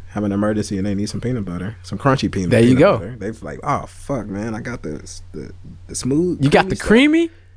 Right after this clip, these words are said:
Speaker 2: creamy? Yeah. Nah, dog. I rock crunchy. That's it. That's all I get. You know what I'm saying?
Speaker 1: <laughs>
Speaker 2: Yeah. You might,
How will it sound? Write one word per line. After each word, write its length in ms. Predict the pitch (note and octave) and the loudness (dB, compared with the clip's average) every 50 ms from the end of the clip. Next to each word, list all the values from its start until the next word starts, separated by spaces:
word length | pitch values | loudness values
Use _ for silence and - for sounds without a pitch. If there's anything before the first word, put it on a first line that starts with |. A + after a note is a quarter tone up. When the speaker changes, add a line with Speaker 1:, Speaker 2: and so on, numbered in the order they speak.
| - - | -8 0
Speaker 2:
creamy? 160 | G4+ A4 A#4 | 2 4 6
Yeah. 380 | - G3+ D#3+ C3 G#2+ D#2 D#2+ - - | 6 6 6 4 2 0 -6 -4 0
Nah, 280 | C3+ D3 D3 C#3+ C3+ | 2 2 4 4 4
dog. 320 | A#2+ C3 B2 B2 A#2+ A#2+ - | 4 4 4 4 2 2 2
I 100 | - C3+ | 4 4
rock 300 | C#3 C3+ C3 A#2 A2 - | 6 6 6 4 2 0
crunchy. 560 | - - D#3 C#3 B2 A2+ - G2 G2 G2+ - - - - - | 0 2 4 4 4 2 0 -4 -4 -6 -6 -10 -12 -6 -2
That's 260 | G2 G#2 G#2+ - - | -2 -2 0 4 4
it. 260 | C#3 C3 G2+ - - - - - | 6 6 4 2 -4 -18 -16 -10
That's 180 | - - - - | -8 -6 -2 0
all 200 | G#2+ A2+ A2+ A2 | 0 0 2 0
I 40 | |
get. 380 | A#2 A#2 B2 B2+ A2+ - - - - - - - - - - - - - | 0 2 2 2 2 0 -4 -12 -20 -20 -20 -20 -20 -20 -20 -18 -12 -8
You 80 | G#2 | -6
know 60 | G2+ | -4
what 60 | G2+ G2+ | -2 -2
I'm 80 | G2+ G2+ | -2 -4
saying? 380 | - - G#2+ G#2 G#2 G2+ G#2 A2+ - | -2 -2 -2 0 0 -2 -2 -4 -8
Speaker 1:
<laughs> 400 | - - - - - - - - | -12 -20 -20 -20 -18 -8 0 2
Speaker 2:
Yeah. 140 | C3 B2 B2 | 4 6 6
You 200 | B2 C#3+ D#3+ A3 | 6 6 6 8
might, 220 | C4 B3+ A#3+ G#3 | 8 6 4 2